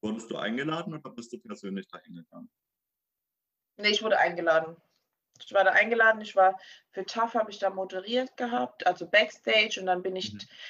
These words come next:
Speaker 2: Staffel acht bin ich, glaub ich, mit der Sarina bin ich da gewesen.
Speaker 1: Und Luisa war auch da.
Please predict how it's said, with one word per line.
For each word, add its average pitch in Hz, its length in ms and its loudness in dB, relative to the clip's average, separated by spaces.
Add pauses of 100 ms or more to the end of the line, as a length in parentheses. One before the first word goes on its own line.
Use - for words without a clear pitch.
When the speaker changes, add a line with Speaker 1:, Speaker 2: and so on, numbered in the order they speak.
(140)
Speaker 2:
Staffel - 400 -2
acht 214 220 2
bin 202 100 -8
ich, 202 140 -12
glaub 196 160 4
ich, - 80 -14
mit 196 80 -6
der 190 80 2
Sarina 233 760 -2 (520)
bin 214 140 -4
ich - 180 0
da 220 260 8
gewesen. 214 960 -4 (240)
Speaker 1:
Und - 180 -20
Luisa 95 460 -6
war 85 140 -8
auch 90 240 -8
da. 95 180 -14